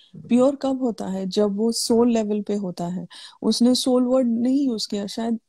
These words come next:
at, at, at, you know, twenty-six or, you know, twenty-seven years of age, maybe उसको वो पूरा कम्युनिकेट करना तब नहीं था। Now she's getting words to her thoughts,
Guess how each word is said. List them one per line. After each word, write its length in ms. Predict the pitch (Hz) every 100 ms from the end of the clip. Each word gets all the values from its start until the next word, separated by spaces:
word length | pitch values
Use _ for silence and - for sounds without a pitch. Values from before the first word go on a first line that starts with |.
| _ _ -
at, 180 | 214 220 220 -
at, 200 | 214 208 _ _ 202
at, 120 | 196
you 120 | 202
know, 240 | 196 196 196 _ _ _ _ _ _ _ -
twenty-six 720 | 202 196 202 - 196 190 -
or, 100 | 190
you 100 | 185
know, 160 | 180 185
twenty-seven 460 | 185 185 196 185 185
years 240 | 185 180
of 60 | 185
age, 280 | 202 185 175 _ - - _ _ -
maybe 300 | 208 202 233
उसको 360 | 240 - 262
वो 220 | 226 202 214
पूरा 280 | 214 214
कम्युनिकेट 640 | 220 214 190 202 202 214 208
करना 480 | - 208 190 202 214
तब 340 | 226 233 208
नहीं 400 | 226 233 269 285
था। 360 | 285 - 185 170 _ - - -
Now 380 | 196 208 220 262
she's 280 | 277 277 240 226
getting 420 | 214 240 240 170
words 540 | 196 214 226 214 - -
to 160 | 214 214 214
her 180 | 208 202
thoughts, 640 | - 196 190 226 -